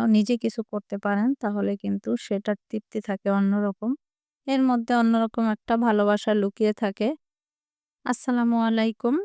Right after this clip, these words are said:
আমি শিল্পী, শিল্পী's Cooking and Vlog থেকে সবাইকে স্বাগত জানাই। কাছে দূরে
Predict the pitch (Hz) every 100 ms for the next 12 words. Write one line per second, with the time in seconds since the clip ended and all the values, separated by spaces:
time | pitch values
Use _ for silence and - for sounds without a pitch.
0 | - 220 220 220 - 233 226 - 262 359
1 | - 254 240 247 240 - 247 226 233 233
2 | 226 220 214 214 214 - 220 247 269 233
3 | 214 220 220 233 - 226 214 220 226 220
4 | 220 220 262 320 _ _ _ _ _ -
5 | 247 - 254 233 240 247